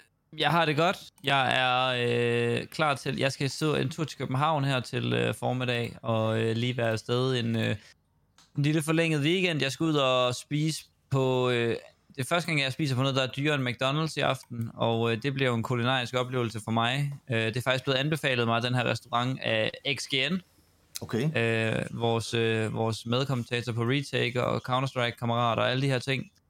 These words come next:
Speaker 2: Hvor,
Speaker 1: Så,
Speaker 2: hvor
Speaker 1: øh, det glæder jeg mig til at prøve. Det er noget italiensk, noget, der hedder, øh, Famo.
Speaker 2: Okay, lyder godt. Hvad med den der,
Speaker 1: Ja.
Speaker 2: det der burgersted, jeg anbefalede dig?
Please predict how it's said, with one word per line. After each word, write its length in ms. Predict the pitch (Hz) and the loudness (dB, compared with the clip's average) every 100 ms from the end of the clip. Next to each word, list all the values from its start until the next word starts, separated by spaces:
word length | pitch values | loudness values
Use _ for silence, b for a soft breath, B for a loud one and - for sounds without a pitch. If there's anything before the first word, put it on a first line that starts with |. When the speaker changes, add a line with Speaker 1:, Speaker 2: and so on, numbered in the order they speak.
| _ - | _ -4
Speaker 2:
Hvor, 120 | 135 | 2
Speaker 1:
Så, 80 | 147 | 4
Speaker 2:
hvor 100 | 135 | 4
Speaker 1:
øh, 120 | 131 | 2
det 120 | 196 | 0
glæder 140 | 185 220 | 0 0
jeg 60 | |
mig 80 | 208 | 0
til 100 | 180 | 0
at 80 | 175 | -2
prøve. 280 | 156 160 185 | 0 0 0
Det 60 | 175 | 0
er 40 | |
noget 180 | 170 160 | 2 2
italiensk, 600 | 147 151 143 180 151 117 | 2 0 0 0 0 -2
noget, 160 | 139 139 | 0 2
der 80 | |
hedder, 320 | 135 127 120 117 | 2 2 4 4
øh, 300 | 113 110 104 - | 2 2 0 0
Famo. 420 | 123 160 240 190 113 _ _ - | 0 2 0 -2 -4 _ _ -14
Speaker 2:
Okay, 300 | - 135 156 156 - _ | -6 0 0 -2 -12 _
lyder 140 | 135 135 | -4 0
godt. 260 | 120 123 110 | -2 -2 -4
Hvad 140 | 117 160 | 0 0
med 100 | 185 | 0
den 160 | 185 | 0
der, 200 | 175 147 160 | 0 0 0
Speaker 1:
Ja. 60 | |
Speaker 2:
det 60 | 185 | 0
der 140 | 156 | 0
burgersted, 440 | 139 151 180 160 143 | 0 -2 -2 -2 0
jeg 280 | 139 135 | 0 -2
anbefalede 400 | 131 156 156 - | -2 -4 -4 -6
dig? 100 | 139 | -8